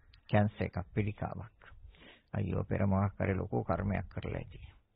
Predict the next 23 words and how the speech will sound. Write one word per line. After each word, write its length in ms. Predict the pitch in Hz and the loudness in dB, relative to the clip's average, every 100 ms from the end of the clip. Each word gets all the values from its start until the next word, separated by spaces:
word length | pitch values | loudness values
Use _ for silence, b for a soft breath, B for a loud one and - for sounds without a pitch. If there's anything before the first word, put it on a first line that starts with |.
| _ _ | _ _
ඒතර 300 | - 131 160 | -2 4 6
පුච්චල 420 | 151 139 - 170 139 | 8 6 8 8 10
සංඥාව 460 | 110 104 98 95 | 8 8 8 6
තුළ 240 | 90 95 92 | 4 0 2
තමයි 380 | 92 90 95 - - - - - | 2 4 2 0 -10 -16 -18 -4
ඒ 120 | 110 | -2
කර්මය 360 | - 113 104 101 | 4 4 6 6
හා 160 | 98 | 4
කර්මඵල 500 | 92 95 90 - 87 | 4 2 2 -2 -2
දකින්නේ. 500 | 87 - - 107 - - - - - - - - - _ - - | -2 -4 -4 -8 -10 -18 -18 -18 -20 -20 -20 -20 -20 _ -6 -2
ඒකත් 240 | 143 165 | 4 6
බොරුවක් 440 | 113 139 165 165 180 | 8 6 6 2 -2
නෙමෙයි. 280 | 330 - - - | -4 -6 -8 -4
ඒක 180 | 110 226 | 0 0
ඇත්ත. 280 | - - - - - _ _ _ _ - | 0 -2 -2 -2 -8 _ _ _ _ -2
හැබැයි 200 | 123 131 | 0 2
ඒක 100 | - 151 107 | 2 4 8
ලෞකික 420 | 101 147 170 110 | 8 8 2 -4
සම්මාදිට්ඨිය. 800 | - 82 82 80 101 - - 117 _ _ _ b b b b b - | -2 -2 0 -2 -6 -10 -14 -14 _ _ _ b b b b b 2
එහෙනම් 220 | 170 185 120 | 8 10 12
විපස්සනා 680 | 123 175 190 - 247 240 | 12 12 12 8 6 8
සම්මාදිට්ඨිය 640 | - 135 117 110 110 107 113 | 8 8 8 8 8 4 2
කියන්නේ 580 | 123 147 180 254 415 | 6 6 8 6 2